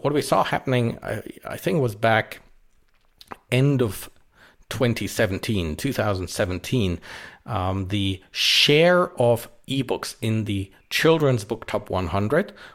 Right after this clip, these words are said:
was basically seven percent, you know, so seven out of hundred books were in the top one hundred were ebooks. Now, what one has to look at is that there was already a bit of a trend towards more acceptability of chil-, of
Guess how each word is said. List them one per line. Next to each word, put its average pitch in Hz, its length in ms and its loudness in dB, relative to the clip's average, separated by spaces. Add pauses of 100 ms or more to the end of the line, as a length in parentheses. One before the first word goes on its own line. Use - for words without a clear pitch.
was 98 140 -4
basically 95 600 -2
seven 92 440 -2
percent, - 580 -6
you 87 60 -4
know, 85 160 0
so 82 320 -6
seven 110 380 0
out 95 180 2
of 82 100 -6
hundred 87 360 -6
books - 360 -10
were 85 240 -6 (280)
in 107 160 0
the 98 80 -4
top - 260 -4
one 85 140 -4
hundred 82 360 -6
were - 340 -8
ebooks. - 500 -4 (480)
Now, 127 480 4
what 127 360 0
one 127 180 4
has 208 500 -2 (240)
to 139 120 -2
look 170 240 4
at 123 100 4
is 110 200 0
that 120 280 2 (180)
there 123 220 4
was 131 400 6
already 117 840 4 (380)
a 110 60 2
bit 120 160 4
of 110 120 2
a 107 60 0
trend 113 520 2
towards 104 480 -4
more 113 360 2 (140)
acceptability 117 920 0
of - 180 -4
chil-, 113 300 0
of - 260 -4